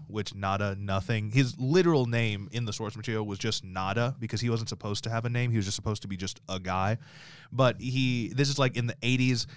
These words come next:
People are homeless right now, and he can't find a job. He's kind of just been, like,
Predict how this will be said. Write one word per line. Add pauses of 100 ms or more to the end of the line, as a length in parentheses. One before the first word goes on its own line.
(180)
People
are
homeless
right
now,
and
he
can't
find
a
job.
He's
kind
of
just
been,
like,